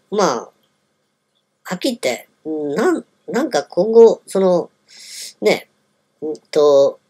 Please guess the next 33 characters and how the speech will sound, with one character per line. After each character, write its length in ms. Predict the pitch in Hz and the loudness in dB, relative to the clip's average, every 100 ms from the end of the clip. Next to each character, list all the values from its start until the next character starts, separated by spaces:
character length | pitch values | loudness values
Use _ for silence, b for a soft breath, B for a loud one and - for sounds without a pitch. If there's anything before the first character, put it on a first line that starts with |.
| _ _ _ | _ _ _
な 80 | 151 | -10
ん 40 | |
す 60 | - | -8
か 60 | 117 | -8
ね、 80 | |
こ 80 | 117 | -8
う、 20 | |
進 200 | 113 175 | -6 -4
捗 220 | 196 214 226 | -2 2 6
状 140 | 254 | 6
況 180 | 214 131 | 6 0
っ 20 | |
つ 100 | - | -2
っ 20 | |
た 80 | - | -10
っ 40 | 113 | -8
て、 120 | - | -8
ま 80 | 135 | -6
あ、 40 | |
そ 60 | 165 | -4
れ 60 | |
は 40 | 139 | -2
見 60 | |
り 60 | 160 | 0
ゃ 60 | |
わ 80 | 113 | -2
か 100 | 131 | -2
る 100 | 131 | -4
ん 40 | 95 | -6
で 80 | |
す 80 | 95 | -10
け 100 | - | -6
ど、 280 | 139 139 - | -2 -2 -2